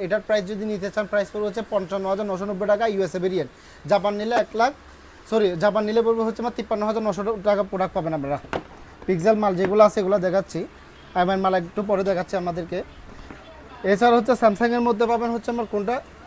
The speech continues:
স্যামসাংয়ের মধ্যে হচ্ছে এস টোয়েন্টি ফাইভ আলট্রা পাবেন। এস টোয়েন্টি ফাইভ আলট্রার প্রাইস পড়বে হচ্ছে আপনার এক, এ, পাঁচশো বারো জিবি যদি নিতে চান, এক লাখ চৌত্রিশ হাজার নশো নব্বই টাকা দিয়ে ফোনটা আমার থেকে নিতে পারবেন, পারচেজ করতে পারবেন। গ্লোবাল ভেরিয়েন্ট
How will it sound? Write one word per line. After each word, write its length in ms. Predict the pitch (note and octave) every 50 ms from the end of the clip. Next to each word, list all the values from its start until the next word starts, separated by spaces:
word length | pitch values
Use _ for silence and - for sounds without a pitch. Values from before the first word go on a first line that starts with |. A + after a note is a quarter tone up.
| - -
স্যামসাংয়ের 360 | - G#3 G3+ F3+ G#3 A3+ A3+ A3+
মধ্যে 180 | A3+ A3 F#3+ A3+ A3+
হচ্ছে 160 | G#3+ - A#3 A#3 G#3
এস 80 | - -
টোয়েন্টি 200 | A3+ A3+ A3 A3+ F#3
ফাইভ 180 | G#3+ G#3+ G#3 G#3+
আলট্রা 200 | G#3+ G#3 G#3 G#3 G#3+
পাবেন। 180 | G#3 G3 A3+ A3+
এস 120 | G#3+ F#3 - -
টোয়েন্টি 220 | G#3+ G#3+ G3+ G#3+ F#3
ফাইভ 180 | G3+ G3 G3 G3+
আলট্রার 260 | G3+ G3 G3 G#3 F#3+ -
প্রাইস 180 | G#3+ G3+ G3+ G3+ -
পড়বে 200 | - G#3 F#3 G3+ G3+ G3
হচ্ছে 200 | G#3 F#3+ - A3 G#3+ F#3+
আপনার 200 | F#3+ G#3 A3+ B3 - - - - - - - - - - - - - F#3+
এক, 60 | F3 G3
এ, 320 | - G3 F#3+ F3+ F3+ F3+ F3+ -
পাঁচশো 240 | F#3+ F#3+ - A#3+ A3 G#3+
বারো 140 | G#3+ G#3+ G#3+
জিবি 180 | F#3+ A3+ A3+ G#3 A3+
যদি 180 | A3+ G3+ B3
নিতে 240 | A3+ A3 F3 G3 G3 - -
চান, 140 | A3 A#3 A#3+ - - -
এক 140 | G3+ F#3+ F3 F3+ G3 G#3+
লাখ 140 | A3+ A#3+ A#3+ - - - - - - - - - - -
চৌত্রিশ 320 | G3 F#3+ F#3 - A3 A3 A3
হাজার 160 | A3+ A3+ A#3 A3+ G#3+
নশো 180 | G3 F3+ - A3
নব্বই 200 | A3+ G#3 F#3+ A3 G#3+ G#3+
টাকা 120 | G3+ G#3+
দিয়ে 200 | G3 G#3+ A3+ A#3+ A3+ -
ফোনটা 220 | - G#3+ G#3+ G3 A3 G3
আমার 140 | G3 G3+ F#3 G3+
থেকে 140 | G#3+ G#3
নিতে 200 | G3 G#3+ G3+ F3+ G#3
পারবেন, 180 | G3 F#3+ A3+ G#3+ -
পারচেজ 240 | G3+ F3+ - G#3+ - -
করতে 160 | A3+ G3+ - A3+
পারবেন। 220 | A3 G#3 A#3 A#3+ G#3 F3+
গ্লোবাল 280 | G3+ G#3 G3+ A3 G#3+ G#3+
ভেরিয়েন্ট 400 | G3 A3+ A3 A3 A#3 B3+ D#4+